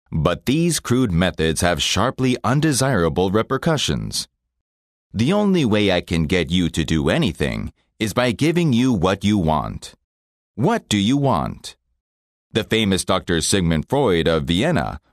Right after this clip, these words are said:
one of the most distinguished psychologists of the twentieth century,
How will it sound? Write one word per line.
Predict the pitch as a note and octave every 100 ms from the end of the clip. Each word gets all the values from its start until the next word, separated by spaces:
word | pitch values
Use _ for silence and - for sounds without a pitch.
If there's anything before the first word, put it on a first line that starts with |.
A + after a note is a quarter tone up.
| _
one | G#2+ D3+
of | C#3+
the | A2+
most | G#2+ G2+ -
distinguished | G#2+ G2+ - E3+ D#3 B2+ -
psychologists | F#2+ E2 B2 B2 E2+ E2 -
of | E2
the | D2+
twentieth | - F#2+ E2 D2
century, | - D#3+ D#3+ E2 B1+ G#1+